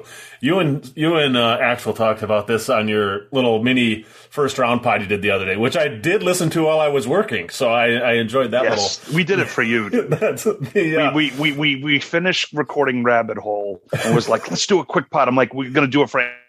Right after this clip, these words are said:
Speaker 2: Ando. He's gonna be working hard. We gotta have something
Speaker 1: And
Speaker 2: for him."
Speaker 1: it was also weird that we were all texting in our group chat at the same time I was listening to it. So it was, it's, that's always weird when you're doing,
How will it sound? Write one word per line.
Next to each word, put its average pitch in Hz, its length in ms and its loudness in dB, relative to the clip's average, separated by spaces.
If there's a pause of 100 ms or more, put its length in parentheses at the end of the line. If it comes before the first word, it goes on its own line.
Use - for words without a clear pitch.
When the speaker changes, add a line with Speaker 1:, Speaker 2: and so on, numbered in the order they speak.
(100)
Speaker 2:
Ando. 107 480 -4 (240)
He's 123 140 0
gonna 135 140 0
be 143 100 0
working 135 340 -2
hard. 117 380 0
We 113 60 -8
gotta 117 200 0
have 113 260 0 (200)
something 113 360 -4
Speaker 1:
And 160 160 0
Speaker 2:
for - 120 -6
him." 151 60 0
Speaker 1:
it 156 80 0
was 160 140 0
also 180 400 0
weird 156 280 0
that 143 200 -2
we 151 140 0
were 147 140 2
all 160 180 0
texting 156 380 -2
in 135 80 2
our 127 120 0
group 135 240 -2
chat 123 140 0
at 113 60 -2
the - 60 -14
same 123 180 -2
time 123 180 -2
I 113 60 2
was 110 160 0
listening 131 320 0
to 151 140 0
it. 151 120 -4
So 135 160 0
it 127 60 -2
was, 135 180 2
it's, 135 320 0
that's 135 220 0
always 165 320 2
weird 147 400 2
when 151 100 2
you're 143 160 0
doing, 151 240 0